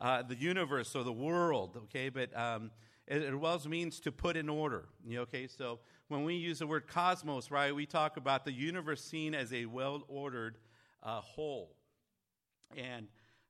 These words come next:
um, and so I'm calling that, calling it family cosmos. The another, the another meaning of the Greek, uh, the Greek word cosmos is adornment. You know, this is where we get our word cosmetics from.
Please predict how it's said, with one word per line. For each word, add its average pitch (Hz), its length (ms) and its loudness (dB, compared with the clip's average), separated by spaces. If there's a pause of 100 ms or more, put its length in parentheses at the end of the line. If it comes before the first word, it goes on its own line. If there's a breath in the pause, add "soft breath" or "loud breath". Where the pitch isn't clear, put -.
(100)
um, 117 420 -4
and 127 160 -4
so 143 320 -2
I'm 135 100 -2
calling 165 360 -2
that, 147 160 -4 (520)
calling 185 280 0
it 147 100 -2
family 151 300 -2
cosmos. 185 540 2
The 135 100 -2
another, 170 320 2
the 135 160 0
another 190 320 0
meaning 165 260 2
of 147 60 2
the 135 100 0
Greek, 139 340 -2
uh, 127 140 2
the 123 80 -4
Greek 139 300 -6
word 143 160 -4
cosmos 160 500 -2
is 147 160 -6
adornment. 139 640 0 (480 loud breath)
You 139 100 0
know, 143 80 2
this 139 160 0
is 143 100 -4
where 151 240 6
we 156 220 2
get 160 480 0 (240 soft breath)
our 143 180 6
word 151 300 6
cosmetics 151 720 6
from. 101 380 -2